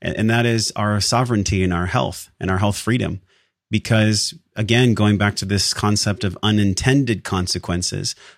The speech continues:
I get it. Like, I really do understand. I understand why people think that it's good or, or, you know, caring for their fellow humans to wear a mask. I totally get it.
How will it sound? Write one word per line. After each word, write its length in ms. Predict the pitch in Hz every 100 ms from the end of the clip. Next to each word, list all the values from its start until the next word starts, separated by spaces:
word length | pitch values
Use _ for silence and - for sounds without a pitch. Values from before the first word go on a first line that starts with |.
| _ -
I 100 | 113
get 300 | 101 110 117
it. 200 | 92 -
Like, 300 | 95 95 - _ _
I 40 | 127
really 280 | 135 208 143
do 160 | 143
understand. 680 | 139 123 101 - 131 98 85
I 80 | -
understand 640 | 104 147 180 135 147 151 110
why 300 | 113 113 104 - _
people 480 | - 120 117 107 -
think 340 | - 131 117 104
that 120 | 107
it's 160 | 107 -
good 480 | 113 117 131 92 -
or, 340 | 104 104 98 -
or, 340 | 101 98 95 -
you 100 | 110
know, 80 | 92
caring 380 | - 135 143 123
for 160 | -
their 140 | 107 98
fellow 240 | 98 95
humans 340 | 90 95 90
to 80 | -
wear 180 | 95 101
a 60 | 90
mask. 300 | 80 71 -
I 100 | 160
totally 420 | - 143 143 90
get 200 | 80 104
it. 180 | 67